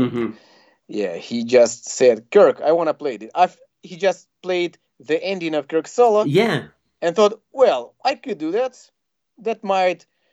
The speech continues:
Speaker 2: uh, <laughs> serve the song." Uh, so, uh,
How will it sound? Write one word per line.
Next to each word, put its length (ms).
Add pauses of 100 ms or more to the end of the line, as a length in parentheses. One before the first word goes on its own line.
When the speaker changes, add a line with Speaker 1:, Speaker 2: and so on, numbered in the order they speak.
(520)
Speaker 2:
uh, 200
<laughs> 300
serve 520
the 160
song." 400 (1080)
Uh, 540 (1120)
so, 960 (120)
uh, 460